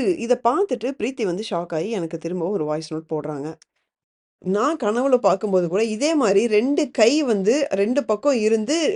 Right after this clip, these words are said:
புக்கை பிடிச்சிட்டு இருக்க மாதிரி தான் எனக்கு கனவுல வந்துச்சு. புக்கில் வந்து அதுல ஒரு கை என்னோடது, ஒரு கை உங்களோடது, எனக்கு அப்படி வேற வந்துச்சு actually கனவுல. "அதவே நீங்க வந்து ஃபோட்டோவா போட்டிருக்கீங்கிறது தான் எனக்கு ஆச்சரியமா இருக்கு" அப்படின்னு வாய்ஸ் போட்டாங்க. எனக்குமே பயங்கர ஷாக்கா இருந்தது. இது மட்டுமா,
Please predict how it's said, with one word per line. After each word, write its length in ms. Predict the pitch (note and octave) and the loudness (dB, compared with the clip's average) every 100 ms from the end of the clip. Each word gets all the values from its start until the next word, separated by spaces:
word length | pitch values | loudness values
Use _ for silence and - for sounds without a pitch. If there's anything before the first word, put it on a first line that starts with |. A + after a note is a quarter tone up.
| F#3 | -2
புக்கை 260 | G3+ A3 C#4 | -4 0 0
பிடிச்சிட்டு 420 | A#3 A#3+ B3+ B3+ | 0 -4 -6 0
இருக்க 280 | B3+ G3 F#3+ | 2 4 2
மாதிரி 260 | F#3 F3+ | 2 2
தான் 140 | F#3 B3+ | 2 0
எனக்கு 280 | G3+ F3 | 0 -2
கனவுல 260 | E3+ F#3 G3 | -2 2 2
வந்துச்சு. 340 | E3 D#3+ G3+ F#3+ | 2 -4 4 4
புக்கில் 340 | F#3 G3+ C#4 G#3+ | 4 0 2 4
வந்து 220 | F#3+ D#4 - - _ _ | 2 0 -2 -20 _ _
அதுல 300 | - B3 C4+ | -2 4 4
ஒரு 240 | A#3 D4 D#4+ | 4 2 2
கை 140 | D4+ D#4 | 2 2
என்னோடது, 480 | B3+ A3+ G#3 A3 C#4+ | 4 4 4 2 2
ஒரு 200 | A#3 C#4+ | 2 0
கை 140 | C#4 C4+ | -2 0
உங்களோடது, 360 | G#3 F#3 F3+ | 0 2 0
எனக்கு 240 | G3+ F#3 F3 | 0 -2 -2
அப்படி 320 | E3 C#4+ C#4 | -6 -4 0
வேற 220 | G#3 A3 | 2 4
வந்துச்சு 380 | G3+ D#3+ D#3+ D#3+ | 0 -4 -6 -6
actually 360 | E3+ E3+ F3+ F3 | -6 -6 -6 -4
கனவுல. 360 | D#3+ D#3+ E3 E3+ E3+ - - | -4 -6 -4 -4 -6 -20 -10
"அதவே 480 | - C4+ F4+ F4+ G4 | -6 0 0 2 4
நீங்க 220 | E4+ C#4+ | 4 2
வந்து 180 | A3 A3 | 0 -4
ஃபோட்டோவா 360 | C#4 A#3+ A#3+ A#3 | 0 2 4 4
போட்டிருக்கீங்கிறது 560 | A#3 F#3+ F#3+ F#3 E3+ E3+ | 2 -4 -2 -4 -2 -2
தான் 120 | A3+ | -2
எனக்கு 160 | F#3+ | -2
ஆச்சரியமா 380 | E3 D#3 E3+ F3 | -4 -4 -6 -4
இருக்கு" 200 | E3 D#3+ | -4 -4
அப்படின்னு 260 | F3 E3+ F3+ | -4 -2 -4
வாய்ஸ் 240 | D#3 G3 | -4 -6
போட்டாங்க. 340 | - D#3 D#3+ C#4 | -6 -4 -4 -4
எனக்குமே 560 | F#3 A#2 D#3+ F3+ G#3 A3 | -4 -6 -8 -4 -2 -2
பயங்கர 360 | D#3 E3+ A3 A3+ | -4 -4 -2 -2
ஷாக்கா 340 | G3 D#3+ D#3+ | -2 -6 -6
இருந்தது. 320 | D#3 D#3 D3+ | -8 -6 2
இது 140 | G3 G#3 | 6 8
மட்டுமா, 380 | G3+ G3+ G3 | 6 6 8